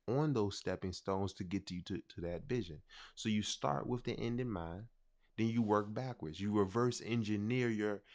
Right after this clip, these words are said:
your life. You reverse engineer your process in order to get to your end goal. But where many of us fall short is our habits. So let's look at what a habit is.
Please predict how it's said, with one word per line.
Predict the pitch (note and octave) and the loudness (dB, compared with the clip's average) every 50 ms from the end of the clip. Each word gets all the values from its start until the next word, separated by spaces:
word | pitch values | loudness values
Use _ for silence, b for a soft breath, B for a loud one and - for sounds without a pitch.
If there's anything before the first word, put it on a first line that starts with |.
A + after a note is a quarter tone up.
| B B | B B
your | - G2+ F#2 | 0 2 2
life. | F2 F#2+ G#2 A#2 A2+ F#2+ F2+ - | 2 2 2 0 0 -2 -2 -2
You | - G2+ G2 F#2+ | -2 0 2 2
reverse | F#2+ F#2 - A#2 A#2+ B2 A#2 A#2 - - | 2 2 2 2 2 2 2 0 -4 -2
engineer | A2 A2+ A2 G2+ G#2 G2+ G#2 A2+ B2+ C3 B2 | -2 0 0 2 0 2 2 2 2 2 2
your | A2+ G2 G2 F#2+ | 2 0 0 -2
process | - - - - A2 C3 C3+ B2 - - G#2 G#2 G2+ - | -2 -4 -2 -2 -2 0 -2 -4 -4 -2 -2 -2 -2 -2
in | F#2 - F2 | -4 -2 0
order | G2 G#2+ G#2 G2 | 2 2 2 2
to | F#2 G2 | 0 -2
get | F#2 E2 D#2+ G2 F#2+ - | -4 -4 -4 -4 -4 -6
to | - F#2+ | -6 -6
your | F#2+ F#2 F2 - E2+ | -4 -4 -4 -4 -6
end | F2 F2 F2 E2+ | -8 -10 -8 -6
goal. | G#2+ A#2+ A#2+ G2+ - - _ _ _ _ _ _ _ _ _ _ _ _ _ _ _ _ _ _ _ _ _ _ _ - | -6 -4 -4 -6 -8 -12 _ _ _ _ _ _ _ _ _ _ _ _ _ _ _ _ _ _ _ _ _ _ _ 0
But | G2+ G#2 G#2 | 2 4 4
where | G#2 G#2+ G2+ G2 | 6 6 4 4
many | G2 A2+ C3+ C#3+ D3 D3 C#3 | 4 4 4 4 4 4 2
of | C3 A#2+ A2 G#2 | 2 0 0 0
us | A2 A2 G#2+ G#2+ - - - _ b b b b b b b b b b _ | 0 2 0 0 -2 -6 -14 _ b b b b b b b b b b _
fall | - - - A#2+ A2 G#2+ G#2 G2+ | -12 -2 2 4 4 6 4 4
short | G2 - - - D3+ C3 A2 G2 - - _ _ _ _ _ _ _ - | 2 0 -2 0 0 0 0 -2 -4 -6 _ _ _ _ _ _ _ -4
is | F#2+ F2 F2 | -2 0 0
our | F2 E2 E2+ | 0 -2 -2
habits. | G2+ A2+ G#2+ F#2+ D#2 - - - - | -4 -4 -6 -8 -8 -10 -12 -12 -8
So | - A#2 | -6 -2
let's | A#2+ C#3 C3+ C3 | -2 -2 -2 -2
look | C#3+ C3+ - | -2 -4 -2
at | - - | -2 -4
what | G2+ G2+ F2+ | -2 -2 -2
a | E2+ | -2
habit | E2+ G2 F#2+ - - - - - | -4 -4 -8 -8 -8 -8 -8 -10
is. | - G1+ - - - - | -10 -12 -12 -14 -18 -20